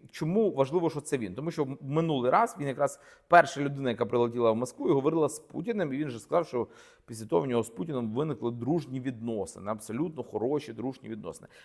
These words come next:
А це означає, якщо він приїхав, прилетів в Москву сьогодні, це означає, що він буде вести перемовини однозначно напряму з Путіним. І це добре, тому що, ну, він зможе пояснити Путіну, що буде, якщо той не піде на припинення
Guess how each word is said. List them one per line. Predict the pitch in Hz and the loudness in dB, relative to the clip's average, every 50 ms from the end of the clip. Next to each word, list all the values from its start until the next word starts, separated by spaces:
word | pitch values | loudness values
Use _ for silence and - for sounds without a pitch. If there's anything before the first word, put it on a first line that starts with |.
| - - | -12 -10
А | - | -6
це | 170 - 277 | -2 -2 0
означає, | 254 240 226 - 220 180 | 0 0 2 4 4 6
якщо | 160 165 160 - - 202 190 156 | 6 4 2 2 4 6 6 6
він | 139 131 156 165 147 117 104 - - - _ _ | 6 4 2 0 0 0 -2 -6 -10 -18 _ _
приїхав, | - 131 139 135 120 - - - 95 - - - - | -4 -2 0 0 0 -2 -2 -4 -4 -4 -8 -6 0
прилетів | 120 123 120 117 113 117 113 | 2 4 4 2 2 -2 -4
в | 113 | -4
Москву | 131 151 - - 427 415 403 311 | -4 -4 -4 0 0 2 2 0
сьогодні, | - - 233 240 220 208 214 208 226 - - - - - _ _ | 2 4 4 4 4 4 0 -4 -4 -6 -12 -20 -20 -20 _ _
це | - 190 | -6 -4
означає, | 185 180 160 - 180 165 156 | -2 -2 4 8 8 8 8
що | 156 - 131 | 6 2 0
він | 156 185 185 | 0 0 0
буде | 143 131 147 160 139 127 | 0 0 0 2 2 4
вести | 101 113 135 - - - | 4 4 4 4 0 -6
перемовини | - - 95 95 98 104 131 143 143 135 135 | -8 -8 -6 -4 -2 -2 -2 -2 -2 -2 -4
однозначно | 92 110 117 104 98 95 95 - 113 127 147 - - - 107 | -6 -8 -8 -8 -10 -12 -4 0 0 0 0 0 -4 -6 -6
напряму | 110 107 107 104 92 101 117 131 127 | -6 -4 -2 -4 -4 -4 -4 -8 -10
з | - | -12
Путіним. | - - 98 85 87 82 107 - _ | -14 -16 -16 -14 -12 -14 -14 -12 _
І | - 202 | -6 -6
це | 156 - - 196 190 180 160 | -4 -2 6 8 8 8 8
добре, | 143 131 151 165 165 143 110 - - - - - - - _ _ _ - | 6 6 8 10 10 8 8 4 -2 -6 -10 -16 -20 -20 _ _ _ -2
тому | 170 180 190 180 | 0 2 2 2
що, | - - - 120 101 - - - - - _ _ _ - | 2 2 2 2 2 2 0 -6 -20 -20 _ _ _ -4
ну, | 160 160 135 | -2 -2 -2
він | 104 123 180 240 220 160 | -2 0 0 2 2 0
зможе | 113 131 139 160 151 117 104 107 | 0 0 0 0 0 0 0 -4
пояснити | 98 - 127 127 120 - - 110 101 - 135 | -2 2 2 2 2 2 -2 -6 -6 -6 -8
Путіну, | 143 185 277 294 285 320 330 262 240 233 240 - | -8 -4 -2 0 0 0 0 0 0 -2 -4 -6
що | - - - 190 170 | -10 2 4 4 4
буде, | 139 139 180 226 254 208 - 156 | 4 2 -2 -4 -2 0 0 0
якщо | 160 151 - - 151 160 170 | 0 -2 -4 -4 -2 -2 -2
той | 160 - 147 156 165 | -2 -2 -2 -2 0
не | 151 123 | 0 -2
піде | 92 139 160 151 139 | -2 -2 -2 -2 -2
на | 113 104 110 117 120 104 | -2 -2 -2 -2 -2 -4
припинення | - - 113 101 - - 131 135 135 127 123 123 | -4 -6 -6 -6 -2 -2 -2 -2 -2 -4 -6 -6